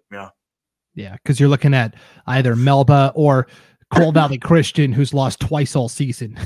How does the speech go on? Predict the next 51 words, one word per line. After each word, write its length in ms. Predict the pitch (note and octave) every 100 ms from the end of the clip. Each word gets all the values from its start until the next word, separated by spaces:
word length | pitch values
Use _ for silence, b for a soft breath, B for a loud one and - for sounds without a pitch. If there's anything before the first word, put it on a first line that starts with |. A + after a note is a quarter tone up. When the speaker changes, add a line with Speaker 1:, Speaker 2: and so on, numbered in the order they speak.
| -
Speaker 2:
<laughs> 120 | -
being 280 | - F3+ D3
in 120 | F#3 F3+
Speaker 1:
Yeah. 40 |
Speaker 2:
this, 220 | - - - B B B
this 160 | C#3+ B2+
play-in 400 | - C3+ B2 A2+
game. 220 | A#2 A2+
So, 300 | A2+ C#3 A#2
yeah, 240 | A#2 A#2 C#3+ -
for 100 | B2
Speaker 1:
Yep. 100 | -
Speaker 2:
sure. 180 | A#2+ - b b b b b
All 120 | D3
right, 200 | D#3+ D3+
one 260 | C3+ D3 E3+
A 200 | F3 E3+
D 240 | D3 F3 E3+
one 320 | F3+ F#3+ F#3
Skags 760 | - F#3 F3+ D#3 C3+ B2+ A#2+ -
up 200 | E3 -
at, 260 | D#3 C3 D#3
uh, 260 | D3 C#3+ C#3
North 300 | D3 D#3+ D#3+
Idaho 460 | D#3+ D#3+ D3 D3
College 920 | - D#3 F3+ F#3 D#3 D3 D#3+ D#3+ C3 D#3
last 480 | C3 D3 E3+ - E3
night. 460 | E3 F#3 D3+ - b b b _
We 120 | C3+
had 140 | D#3 D3+
the 160 | D3
opening 400 | E3 D#3 E3+ E3
round. 500 | D#3+ F3 G3 E3+ D3
Uh, 180 | C#3+ B2+
Lakeside, 460 | C3 D#3 - E3 D3+
of 100 | -
course, 260 | E3 E3+
the 120 | - D3+
defending 440 | - D#3 D3 C3+
state 300 | - C#3+ C3
champs. 420 | - E3 G#3 -
They 180 | D3 C3+
had 140 | A#2+
the 80 | B2+
number 260 | C3+ C#3+ C3+
one 200 | C3 B2+
seed. 520 | - D#3+ G3+ G#3 D3+
They 140 | C3
got 200 | B2+ B2+
the 60 | A#2
bye. 480 | A#2 E3+ G3 G3+